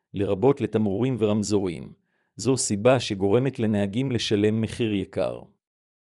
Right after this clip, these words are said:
חשוב לציין שתרחיש שכזה אינו פוגע רק בנהג שלא ציית לכללים, אלא גם בהולכי רגל ונהגים אחרים שנמצאים בקרבת מקום.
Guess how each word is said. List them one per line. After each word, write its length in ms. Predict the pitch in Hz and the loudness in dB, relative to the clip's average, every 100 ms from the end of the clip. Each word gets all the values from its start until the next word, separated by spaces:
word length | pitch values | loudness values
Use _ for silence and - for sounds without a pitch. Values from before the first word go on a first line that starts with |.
| _ _ _ _ | _ _ _ _
חשוב 420 | - 117 180 190 | -4 0 2 2
לציין 520 | 139 - 104 95 113 110 | 2 0 -2 0 0 -2
שתרחיש 640 | 101 - 95 - 117 - | -2 -2 -2 -2 -4 -4
שכזה 380 | 107 104 95 113 | -4 -4 0 0
אינו 440 | 104 104 113 139 | 0 -2 -2 -2
פוגע 320 | 110 104 123 | -2 4 4
רק 200 | 120 131 | 4 0
בנהג 460 | 101 98 98 127 120 | -2 0 0 0 -2
שלא 300 | - 110 127 | -2 0 0
ציית 380 | - 120 120 117 | 2 2 2 -2
לכללים, 640 | 107 107 101 95 78 55 - _ _ _ | -6 -2 0 -2 -6 -14 -20 _ _ _
אלא 180 | 98 107 | -2 0
גם 240 | 107 123 104 | 4 4 6
בהולכי 480 | 101 92 - 120 | 6 4 2 0
רגל 400 | 107 131 107 104 98 | 2 2 2 2 2
ונהגים 440 | 104 98 98 127 | 0 0 0 -2
אחרים 480 | 117 - 101 131 131 | -2 -2 -2 0 -2
שנמצאים 600 | 117 104 101 - 113 131 | -2 -2 -2 0 0 0
בקרבת 520 | 117 - 104 104 113 | -2 -2 0 2 0
מקום. 520 | 107 101 95 69 55 | -4 -2 -4 -4 -10